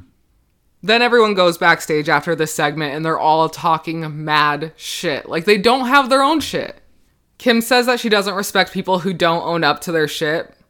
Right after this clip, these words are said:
But what about Usman? He never told you about Zara.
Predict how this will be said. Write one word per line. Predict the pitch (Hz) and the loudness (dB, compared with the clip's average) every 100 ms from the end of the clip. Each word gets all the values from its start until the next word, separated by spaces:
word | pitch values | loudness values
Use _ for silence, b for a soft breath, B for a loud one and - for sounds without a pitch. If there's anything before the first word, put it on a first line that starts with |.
| _ _ | _ _
But | 180 170 156 - - | 0 2 2 -4 -6
what | 165 170 | 0 2
about | 160 156 | 4 2
Usman? | 147 - 78 170 - _ _ _ _ | 0 -6 -12 -14 -16 _ _ _ _
He | - 190 202 202 | -8 -6 -4 -4
never | 170 185 190 | 2 4 4
told | 185 202 180 | 4 2 2
you | 196 | 4
about | 170 170 | 4 6
Zara. | 196 233 226 277 | 6 6 4 0